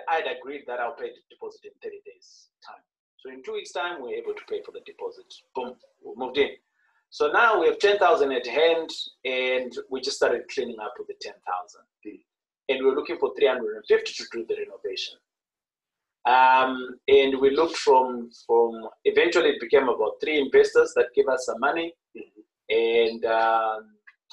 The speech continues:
Speaker 1: we cleaned up the whole place. Eventually we cleaned it up for four hundred thousand.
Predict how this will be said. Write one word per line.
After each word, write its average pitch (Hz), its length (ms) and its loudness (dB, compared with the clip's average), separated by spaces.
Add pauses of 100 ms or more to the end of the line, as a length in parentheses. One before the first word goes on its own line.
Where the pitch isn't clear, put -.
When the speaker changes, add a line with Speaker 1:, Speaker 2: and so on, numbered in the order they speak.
(140)
Speaker 1:
we 120 120 -10
cleaned 147 260 -2
up 135 160 4
the 120 60 2
whole 120 280 0
place. 170 560 0 (100)
Eventually 143 480 0
we 131 520 -4
cleaned 123 200 -14
it 113 120 -10
up 113 160 -6
for - 160 -18
four 117 180 -2
hundred 117 320 -10
thousand. 147 440 -4